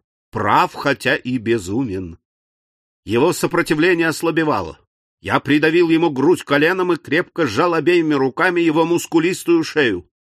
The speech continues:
Лицо у него побагровело, глаза выскакивали из орбит, и, высунув язык, он словно издевался надо мной. Я крепче сдавил ему горло. Вдруг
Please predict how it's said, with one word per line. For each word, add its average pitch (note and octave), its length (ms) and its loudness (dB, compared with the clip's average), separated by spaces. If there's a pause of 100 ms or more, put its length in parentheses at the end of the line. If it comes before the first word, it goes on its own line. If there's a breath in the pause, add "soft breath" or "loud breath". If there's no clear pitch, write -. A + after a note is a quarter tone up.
(200)
Лицо C#3 560 0
у C3+ 100 -2
него C#3+ 280 2
побагровело, B2+ 920 0 (300)
глаза A#2+ 360 0
выскакивали C#3+ 720 0
из B2+ 180 0
орбит, C3 420 -4 (220)
и, C3+ 140 2
высунув D#3+ 580 0
язык, D#3+ 520 0 (280)
он D#3 180 2
словно F3 380 0
издевался D#3 1080 0
надо B2+ 300 0
мной. B2 440 -2 (200)
Я A#2+ 200 -4
крепче - 760 -4
сдавил G#2+ 440 -2
ему F#2+ 260 -6
горло. F#2+ 420 -8 (840)
Вдруг F#3+ 960 0